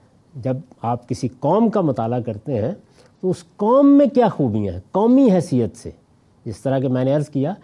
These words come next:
کہ بنیاد-، بنیادی اخلاقیات نے کیا لباس پہنا ہے اس قوم نے، کیا پیراہن اختیار کیا ہے۔ ملنے جلنے کے آداب کی ہر جگہ کچھ صورتیں آپ کو نظر آئیں گی، لیکن کیا وہ ہر قوم میں یکساں ہوتی ہیں؟ اسی طرح سے لباس پہننے کے آداب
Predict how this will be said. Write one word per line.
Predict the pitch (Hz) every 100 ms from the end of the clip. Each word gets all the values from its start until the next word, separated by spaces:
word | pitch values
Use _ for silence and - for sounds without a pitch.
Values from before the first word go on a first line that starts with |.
| _ _ -
کہ |
بنیاد-، | 127 107 120 131 156 165
بنیادی | 131 131 139 180 240
اخلاقیات | 190 151 127 123 123 123 139
نے | 139 185 - _ _
کیا | 220 254
لباس | 254 208 214 -
پہنا | 208 175 180
ہے | 147
اس | -
قوم | - 95 90
نے، | 80 - _ -
کیا | 175 226
پیراہن | 240 226 226 220 220
اختیار | - 160 139
کیا | 113 101 87
ہے۔ | 78 _ _ _ _ _ _
ملنے | 120 147 196 226
جلنے | 202 208 214
کے | 208 214
آداب | 143 120 113 151 175 -
کی | 170 196 - _ _ _ _ -
ہر | 196
جگہ | 208 240 254
کچھ | 247
صورتیں | - 190 175 190
آپ | 170
کو | 170
نظر | 143 117 107
آئیں | 98 85
گی، | 87 - _ _ -
لیکن | 123 151 160
کیا | 180
وہ | 165 113
ہر | 180
قوم | 196 214
میں | 226
یکساں | 220 208 -
ہوتی | 190 185 170
ہیں؟ | 175 - _ _ _ -
اسی | 143 202
طرح | 190 185
سے | 156
لباس | 160 117 143 190 -
پہننے | 185 196 202 190
کے | 170
آداب | 143 117 139